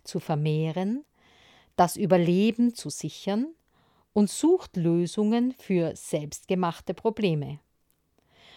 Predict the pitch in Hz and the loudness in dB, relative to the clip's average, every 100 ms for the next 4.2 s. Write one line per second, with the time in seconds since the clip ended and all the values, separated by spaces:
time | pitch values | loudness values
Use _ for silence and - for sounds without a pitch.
0 | _ - 175 151 185 247 - - 175 - | _ 2 4 6 4 4 0 0 0 -2
1 | - 180 175 - 226 294 - - 160 151 | -8 -4 -4 -4 -2 -2 -4 -6 -6 -4
2 | 185 233 _ _ _ _ - 294 254 202 | -6 -8 _ _ _ _ 6 6 6 0
3 | - - 160 151 151 - 175 156 - 220 | -4 -4 -4 -4 -8 -6 -4 -4 -6 -8
4 | 294 | -8